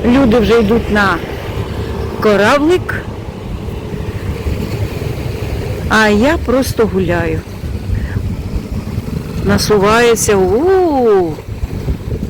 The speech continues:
Але Танюшка дала мені парасольку. Так що все одно буду гуляти. Я зараз вирішила прошвернутися по магазинах, бо Танюшка працює.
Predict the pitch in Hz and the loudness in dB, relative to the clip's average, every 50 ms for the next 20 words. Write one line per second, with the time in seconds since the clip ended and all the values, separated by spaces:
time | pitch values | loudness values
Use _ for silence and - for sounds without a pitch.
0 | - - - - - - - 220 233 269 349 453 494 - 359 277 277 349 392 - | -6 -6 -6 -8 -8 -2 0 2 4 4 4 4 2 4 4 4 6 4 4 2
1 | - 285 233 208 214 226 277 311 277 247 226 233 240 233 - - - - - - | 0 0 2 2 2 2 4 2 2 2 2 2 2 0 -2 -4 -8 -10 -12 -14
2 | - - - - 269 349 392 - - 254 277 - - - 220 202 202 - - - | -16 -14 -4 0 2 2 2 2 0 -2 -2 -2 -2 0 0 0 0 0 -2 -2
3 | 202 202 202 - - - - - - - - - - - - - - - - - | -2 -2 -2 -6 -8 -12 -12 -10 -10 -10 -8 -8 -8 -8 -8 -8 -8 -6 -6 -6
4 | - - 208 208 - - 202 - - - 214 190 190 - - - - 254 208 220 | -2 -2 0 0 2 0 0 0 2 2 2 2 2 2 2 4 2 4 2 2
5 | 185 170 175 160 170 170 - - - - - - - - - - - - - - | 2 2 0 -2 -2 -4 -4 -4 -4 -4 -4 -4 -4 -4 -2 -2 -4 -4 -4 -4
6 | - - - - - - - - - - - - - - - - - - - - | -4 -4 -4 -4 -4 -4 -4 -4 -6 -8 -8 -6 -6 -6 -6 -6 -6 -8 -12 -16
7 | - - - - - - 247 339 359 294 302 302 294 285 - - 269 285 269 269 | -18 -20 -20 -20 -10 -4 0 0 2 2 2 2 2 2 0 0 0 2 2 2
8 | 226 - 240 226 220 - 247 240 226 - 254 240 233 233 226 220 - - 208 196 | 0 0 0 -2 -2 0 0 -2 -2 0 0 2 4 4 2 2 0 -4 -6 -6
9 | 185 196 - - 247 233 214 196 180 190 185 156 208 240 277 349 403 - - - | -6 -8 -8 -4 0 0 0 0 0 -4 -4 -4 -4 -4 -2 -2 -4 -6 -8 -12
10 | - - - - - - - - - - - - - - - - 190 220 214 196 | -14 -16 -18 -20 -20 -20 -20 -20 -20 -20 -20 -20 -18 -14 -12 -6 0 0 0 2
11 | - 233 226 220 226 208 - - 185 - - 190 190 196 - - 285 330 330 320 | 2 2 2 2 2 0 -2 -6 -8 -6 -6 -6 -6 -6 -6 -4 -2 -2 0 0
12 | 320 320 | -2 -4